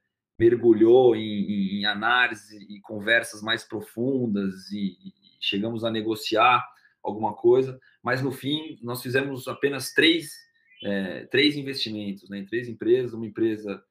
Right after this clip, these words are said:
é, de inteligência artificial no Uruguai, uma empresa de, é, controle avançado de processo industrial, é, brasileira, que foi um projeto bem sucedido, nós acabamos,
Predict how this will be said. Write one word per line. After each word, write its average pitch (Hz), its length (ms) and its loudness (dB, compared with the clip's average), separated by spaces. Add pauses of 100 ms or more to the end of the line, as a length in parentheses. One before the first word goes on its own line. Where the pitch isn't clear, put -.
(340)
é, 85 340 -12
de 98 140 -10
inteligência 101 440 -4
artificial 101 640 -2
no 104 80 -2
Uruguai, 117 560 6
uma 117 140 -2
empresa 113 440 2
de, 101 440 -8 (440)
é, 80 760 -18
controle 113 340 0
avançado 104 440 0
de 107 60 -4
processo 104 380 -8
industrial, 104 720 2 (320)
é, 85 260 -8
brasileira, 113 720 4 (460)
que 98 140 -14
foi 107 180 -6
um 104 80 -8
projeto 101 360 -2
bem 104 180 0
sucedido, 104 720 -2
nós 98 160 -4
acabamos, 98 800 -4